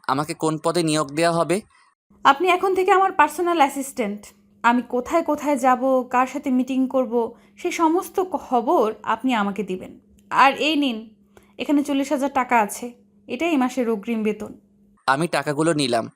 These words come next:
Speaker 1: মারিয়া আমাকে একটি কেবিন দেখিয়ে দিল, আর আমি এখানেই বসে কাজ করব, আর আমাকে কিছু কাজ বুঝিয়ে দিয়ে চলে গেল। আর যাওয়ার সময় গেল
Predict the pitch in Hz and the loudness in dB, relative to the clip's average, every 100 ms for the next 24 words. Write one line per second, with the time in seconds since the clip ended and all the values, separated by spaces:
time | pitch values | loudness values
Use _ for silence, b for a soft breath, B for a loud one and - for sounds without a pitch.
0 | _ _ 131 123 127 160 180 143 147 165 | _ _ 0 2 2 2 2 2 0 -4
1 | 160 175 156 143 156 151 151 165 151 143 | -4 -4 -2 0 0 -2 -2 -2 0 0
2 | 190 - b b 127 135 135 147 165 - | -2 -6 b b 0 2 2 0 -4 -6
3 | _ - 131 165 160 175 147 156 143 127 | _ -4 -2 -2 0 0 -2 -2 -2 -2
4 | - 120 107 110 - b b b - 131 | -2 -4 -6 -10 -12 b b b -2 0
5 | - 131 156 143 160 185 160 160 147 131 | 0 0 -2 -4 -4 -4 -2 -2 -2 -4
6 | 123 156 147 165 175 143 123 117 110 123 | -2 -4 -2 -2 0 0 0 -2 -4 -10
7 | b b b 131 123 127 143 - 175 175 | b b b -2 0 0 0 -2 -2 -2
8 | 160 151 151 | 0 0 0